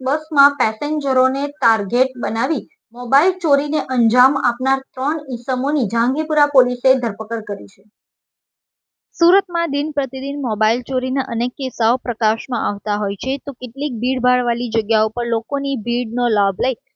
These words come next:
Speaker 2: મોબાઈલ સ્નેચરો ચોરીની ઘટનાને અંજામ આપતા હોય છે. ત્યારે સુરતમાં બીઆરટીએસ બસમાં લોકોની ભીડનો લાભ લઈ મોબાઈલ ચોરી કરતા ત્રણ ઈસમોની જહાંગીરપુરા પોલીસે ધરપકડ કરી છે. સુરતમાં અલગ અલગ જગ્યાઓ પર બીઆરટીએસની બસોમાં લોકોનું ધ્યાન ભટકાવી મોબાઈલની ચોરી કરતા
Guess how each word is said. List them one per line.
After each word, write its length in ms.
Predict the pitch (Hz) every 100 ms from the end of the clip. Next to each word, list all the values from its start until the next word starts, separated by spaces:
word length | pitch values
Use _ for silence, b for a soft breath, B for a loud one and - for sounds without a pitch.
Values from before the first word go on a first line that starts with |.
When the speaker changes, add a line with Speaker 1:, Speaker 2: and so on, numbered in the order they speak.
| _
Speaker 2:
મોબાઈલ 360 | 247 240 254 294
સ્નેચરો 540 | - 285 262 262 269
ચોરીની 500 | - 254 262 294 277
ઘટનાને 460 | 254 233 233 233 262
અંજામ 440 | 247 220 226 208
આપતા 300 | 196 - 185
હોય 140 | 190 175
છે. 140 | 214
ત્યારે 240 | 240 294
સુરતમાં 600 | 320 - 285 302 269 262
બીઆરટીએસ 520 | 240 220 220 - 233 247 220
બસમાં 380 | 214 - 277 - _ _
લોકોની 420 | 233 254 339 370 339
ભીડનો 420 | 277 277 254 285
લાભ 360 | 233 214 233 226
લઈ 160 | 254
મોબાઈલ 420 | 269 220 202 220 247
ચોરી 300 | 262 240 240
કરતા 240 | 247 254
ત્રણ 340 | - 240 285 -
ઈસમોની 640 | 262 - 240 240 240 269 240
જહાંગીરપુરા 600 | 220 233 285 285 247 254
પોલીસે 480 | 233 214 214 247
ધરપકડ 420 | 240 220 - 208 220
કરી 240 | 214 175
છે. 180 | 180 - _
સુરતમાં 600 | - _ 330 403 427 392
અલગ 280 | - 254 262
અલગ 180 | 285 285
જગ્યાઓ 400 | 247 240 233 240
પર 200 | 233 269
બીઆરટીએસની 840 | 247 247 254 294 285 262 - 277
બસોમાં 600 | 254 226 - 247 233 233 262
લોકોનું 440 | 226 254 277 302
ધ્યાન 340 | 247 226 226 233
ભટકાવી 540 | 226 - 214 214 262
મોબાઈલની 520 | 240 214 247 277 277
ચોરી 340 | 254 233 220 233
કરતા 280 | 240 226